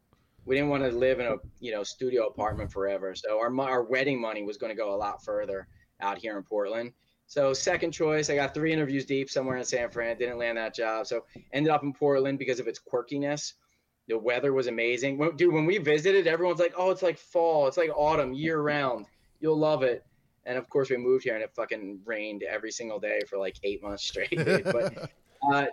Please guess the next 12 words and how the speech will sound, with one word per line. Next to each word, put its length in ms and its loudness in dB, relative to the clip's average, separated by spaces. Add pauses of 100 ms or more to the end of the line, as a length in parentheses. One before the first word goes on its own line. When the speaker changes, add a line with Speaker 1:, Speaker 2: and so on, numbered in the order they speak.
(160)
Speaker 1:
dude, 200 6
we, 240 6
we 140 6
love 260 6
it 100 2
now, 220 0
man. 400 0
I 80 2
don't 80 0
know. 180 0
The, 300 2 (720)
the 100 4